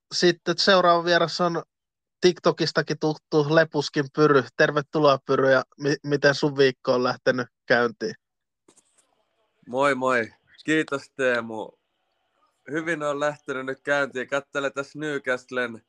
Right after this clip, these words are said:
Speaker 2: Valioliigan parhaan joukkueen pelaamista, P S G vastaan.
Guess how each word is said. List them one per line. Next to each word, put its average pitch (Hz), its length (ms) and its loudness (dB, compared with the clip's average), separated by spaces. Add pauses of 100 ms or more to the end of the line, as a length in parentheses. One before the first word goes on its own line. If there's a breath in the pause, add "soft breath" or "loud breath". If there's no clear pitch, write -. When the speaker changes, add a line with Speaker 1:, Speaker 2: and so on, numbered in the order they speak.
(760)
Speaker 2:
Valioliigan 135 640 0
parhaan 139 440 -4
joukkueen 120 460 -8
pelaamista, 127 580 -8
P - 20 -20 (280)
S - 40 -20
G 117 360 -10
vastaan. 113 560 -6